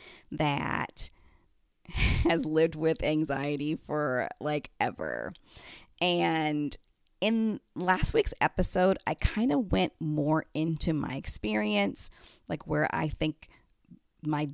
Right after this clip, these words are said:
deep-seated anxiety came from. I also talked about the difference between stress and anxiety. They're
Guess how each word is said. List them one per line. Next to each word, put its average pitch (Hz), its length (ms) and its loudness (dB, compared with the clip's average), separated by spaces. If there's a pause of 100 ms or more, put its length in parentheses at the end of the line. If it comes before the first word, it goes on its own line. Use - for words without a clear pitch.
deep-seated 160 760 2
anxiety 143 880 -2 (100)
came 196 460 2
from. 165 680 2 (400)
I 185 120 8
also 175 220 8
talked 160 220 0
about 156 440 2
the 160 100 -2
difference 175 640 0
between 175 1040 0 (720)
stress 135 440 2
and 139 180 0
anxiety. 165 720 2
They're 117 240 -6